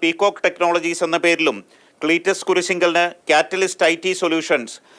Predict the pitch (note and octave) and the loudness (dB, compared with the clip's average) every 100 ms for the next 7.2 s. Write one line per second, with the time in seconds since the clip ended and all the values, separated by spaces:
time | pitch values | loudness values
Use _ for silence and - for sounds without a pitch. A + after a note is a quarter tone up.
0 | - C3+ D#3 E3 G3 E3 F#3 F3 F3 E3+ | -10 0 2 2 -2 2 2 2 0 -2
1 | - C#3+ F3 F#3 F#3+ F#3 D#3+ D#3+ E3+ F#3 | -4 0 0 2 0 0 -4 -2 2 0
2 | F3+ F3 F3 F3+ F#3 F3+ E3+ E3+ F3 E3+ | 2 0 0 -2 -6 -4 -2 2 2 2
3 | E3+ E3+ D#3 G#2+ - - - - D#3 G3 | 2 2 2 0 -6 -20 -10 -2 -2 0
4 | F#3+ F3+ F3 E3+ F3+ F3 E3 E3+ D3+ A2 | -2 0 0 2 2 2 2 0 -2 -4
5 | - D3 D#3 E3+ F3+ E3 C#3+ C#3+ C#3+ D3 | -2 -2 0 0 2 2 2 2 2 0
6 | - _ _ C3+ E3 F3+ F3 F3 E3+ F3 | -6 _ _ -2 0 2 2 2 0 0
7 | F3 | 2